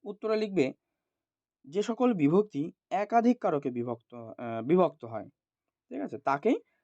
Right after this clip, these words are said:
তির্যক বিভক্তি বলে। যেমন ধরো, লিখতে হয় এ, কে, তে বিভক্তি। দুই, অনুক্ত কর্তার উদাহরণ সহ উদাহরণ। আচ্ছা, অনুক্ত কর্তা কাকে বলে?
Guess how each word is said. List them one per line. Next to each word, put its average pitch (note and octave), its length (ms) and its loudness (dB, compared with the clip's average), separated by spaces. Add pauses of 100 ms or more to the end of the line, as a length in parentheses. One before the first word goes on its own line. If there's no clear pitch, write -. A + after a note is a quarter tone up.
(120)
তির্যক E3 340 -2
বিভক্তি F3+ 460 -2
বলে। A#2+ 220 -8 (500)
যেমন A3 260 4
ধরো, A3+ 160 4
লিখতে A3 300 -2
হয় A3 160 4 (440)
এ, F#3 400 2 (680)
কে, F3+ 380 4 (680)
তে E3 100 -6 (180)
বিভক্তি। A#2 420 -12 (1080)
দুই, E3 280 0 (400)
অনুক্ত G#3 440 0
কর্তার C4 420 -2
উদাহরণ F#3 400 2
সহ A#3 200 0
উদাহরণ। A2+ 420 -2 (140)
আচ্ছা, - 280 -10 (100)
অনুক্ত G#3 380 0
কর্তা G#3+ 280 2
কাকে G#3 200 -2
বলে? G#3 180 -2